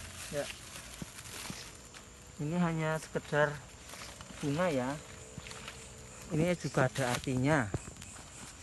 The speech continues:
Kalau mawar, ini artinya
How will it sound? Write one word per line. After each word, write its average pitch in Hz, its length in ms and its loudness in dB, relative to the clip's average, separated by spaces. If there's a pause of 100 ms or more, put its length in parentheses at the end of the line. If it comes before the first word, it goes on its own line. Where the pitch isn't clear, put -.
(180)
Kalau 127 240 10
mawar, 131 640 10 (720)
ini 151 160 10
artinya 156 560 6